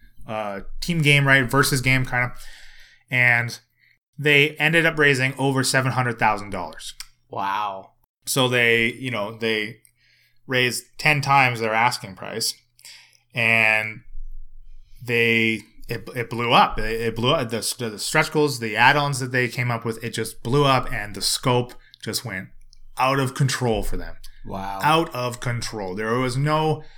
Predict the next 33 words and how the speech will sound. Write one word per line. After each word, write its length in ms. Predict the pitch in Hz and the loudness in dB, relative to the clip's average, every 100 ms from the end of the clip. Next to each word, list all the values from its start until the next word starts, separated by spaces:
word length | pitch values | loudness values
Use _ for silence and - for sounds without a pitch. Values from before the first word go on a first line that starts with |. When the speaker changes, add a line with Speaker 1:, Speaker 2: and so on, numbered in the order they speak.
| - - - | -20 -20 -6
Speaker 1:
possible 640 | - 151 151 160 151 127 | 4 4 4 0 0 0
way 340 | 123 120 113 107 | 0 2 2 2
they 160 | 107 | -4
could 200 | - 110 | -6 -6
have, 180 | 101 - _ _ _ _ _ _ - | -6 -10 _ _ _ _ _ _ -6
they 100 | 117 | -2
could 160 | 131 131 | 2 0
have 220 | 120 - - - _ _ _ - | 0 -6 -16 -20 _ _ _ -4
delivered 460 | 135 135 208 151 | 0 2 4 2
on 140 | 127 135 | 2 0
what 180 | 143 156 | 0 4
they 140 | 151 | 2
promised. 600 | 147 - 165 277 120 - | 2 0 2 4 2 2
Like, 180 | 127 120 | 0 0
they 200 | 143 151 | 0 2
so 400 | - - 220 175 | 2 4 6 4
overpromised. 1400 | 165 180 185 156 - 165 180 - - - - - - - | 4 2 4 2 2 2 2 0 -8 -8 -4 -2 -2 -4
Speaker 2:
Yeah. 440 | 117 110 113 101 - - - - - - 180 | -4 -4 -4 -4 -8 -6 -6 -6 -12 -6 2
Was, 260 | 196 - | 2 2
wasn't 280 | - 214 262 | 2 6 6
it, 100 | 254 | 6
like, 260 | 202 175 147 | 6 4 2
a 80 | |
crazy, 920 | 110 - - 160 160 180 160 170 165 165 | -2 -6 -2 4 6 6 4 4 4 4
like, 460 | 151 127 123 113 | 4 4 2 0
you 100 | 127 | -2
know, 220 | 113 110 110 | -2 -2 -2
super 440 | - 165 143 139 | -2 -2 0 0
specific 600 | - 143 - 123 113 98 | 0 -2 -2 -2 -6 -4
miniatures 880 | 127 180 185 - 185 170 170 165 151 | 2 4 4 2 4 6 6 4 2
that 160 | 156 | -2
were 140 | 156 147 | 0 -4
fully 880 | - 160 151 143 139 139 135 135 | -2 0 2 2 2 2 0 -2